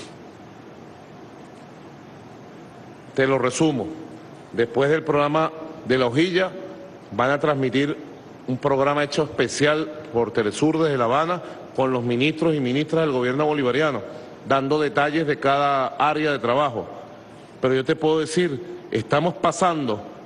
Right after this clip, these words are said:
del éxito y los logros de lo social a un nuevo modelo de cooperación de la economía productiva,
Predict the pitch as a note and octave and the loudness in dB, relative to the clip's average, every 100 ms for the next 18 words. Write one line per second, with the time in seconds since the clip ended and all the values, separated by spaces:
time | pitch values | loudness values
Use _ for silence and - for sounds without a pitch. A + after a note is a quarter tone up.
0 | - - - - - G2+ B2+ C#3+ E3 - | -20 -20 -20 -20 -20 -2 0 2 0 0
1 | D3+ - A2+ F#2 - - - - C3+ C#3 | -2 2 0 0 -8 -18 -20 -4 2 2
2 | C3 D3 F3+ E3 D#3 D3+ C#3+ C#3+ C3+ F3 | 4 4 4 2 0 0 0 -2 0 4
3 | F#3+ G#3+ D#3+ - - - - - - C3 | 4 2 -4 -10 -14 -16 -18 -20 -6 0
4 | D3+ D#3+ E3+ E3 E3 E3 E3+ - - - | 0 0 0 0 2 0 -2 -4 -10 -12
5 | - - C3+ C#3+ C#3+ D#3+ E3 D#3 B2+ C3 | -14 -8 0 2 2 2 0 0 0 0
6 | A#2+ D3 D3 D#3 D3+ - - - A2+ C3 | 2 2 0 0 -6 -10 -18 -6 0 2
7 | B2 B2 A#2+ B2+ B2+ B2+ G#2+ F2 F#2 D#2+ | 2 2 2 2 0 0 0 0 -2 -2